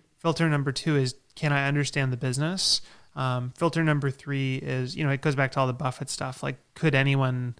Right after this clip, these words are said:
almost any smart person or reasonably smart person run this and have a good chance of doing okay? Will the business naturally grow itself, or is it something you have to have a knife fight every day to grow?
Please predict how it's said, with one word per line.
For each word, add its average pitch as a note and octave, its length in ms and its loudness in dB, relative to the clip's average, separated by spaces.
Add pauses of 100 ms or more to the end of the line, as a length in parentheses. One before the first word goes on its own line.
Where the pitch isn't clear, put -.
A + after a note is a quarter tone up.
(300)
almost F3 420 6
any E3 220 6
smart C#3 420 2
person D3 380 0
or C#3+ 100 2
reasonably C3+ 400 0
smart C3+ 320 -2
person C3+ 320 -2
run C3 220 0
this F#3 280 -2
and C#3 140 -4
have C3+ 180 0
a C3 40 -2
good B2+ 200 -4
chance B2+ 360 -6
of B2+ 100 -2
doing C3+ 240 -2
okay? C#3 480 -4 (380)
Will D3 120 4
the C#3+ 80 4
business C#3+ 460 0
naturally C3+ 400 -2
grow C3 300 -2
itself, D#3 560 0
or C3+ 60 2
is C3 100 0
it C3+ 80 -4
something C#3 240 -4
you C3+ 80 0
have B2+ 140 -4
to B2+ 120 -4
have B2+ 160 -2
a B2+ 40 -2
knife B2+ 260 -2
fight B2 280 -8
every B2 280 -8
day D#3 140 -8
to C#3+ 100 -10
grow? C#3 420 -6